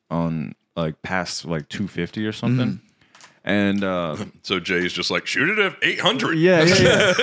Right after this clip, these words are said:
Speaker 3: <laughs>
Speaker 1: So we're chasing him up there, and, uh, me and Jay are working in tandem, obviously, because, like, he's got the long lens, and he's,
Speaker 2: Right.
Speaker 1: to his credit, he's got, like,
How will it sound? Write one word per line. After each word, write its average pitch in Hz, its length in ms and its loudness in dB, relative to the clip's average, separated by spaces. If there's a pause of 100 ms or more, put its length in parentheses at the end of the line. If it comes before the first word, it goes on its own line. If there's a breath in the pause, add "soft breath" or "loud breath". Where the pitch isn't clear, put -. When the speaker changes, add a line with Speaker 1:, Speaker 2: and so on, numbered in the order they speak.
(200)
Speaker 3:
<laughs> - 80 -8
Speaker 1:
So - 240 2
we're 139 260 4
chasing 147 460 0
him 117 120 2
up 127 220 -2
there, 98 300 -2
and, 98 460 -4
uh, 95 180 2
me 131 200 4
and 135 100 4
Jay 113 180 2
are 107 80 2
working 104 300 0
in 85 140 -2
tandem, 90 560 -4 (180)
obviously, 87 560 -2
because, 82 420 -6
like, 82 140 -4
he's 92 220 -4
got 95 160 -2
the 87 80 -2
long 85 360 0
lens, 110 280 -2
and 92 120 -2
he's, 127 220 2
Speaker 2:
Right. - 100 -4 (240 loud breath)
Speaker 1:
to 143 140 2
his 156 160 2
credit, 107 420 0
he's 98 300 -2
got, 87 400 0
like, - 340 -10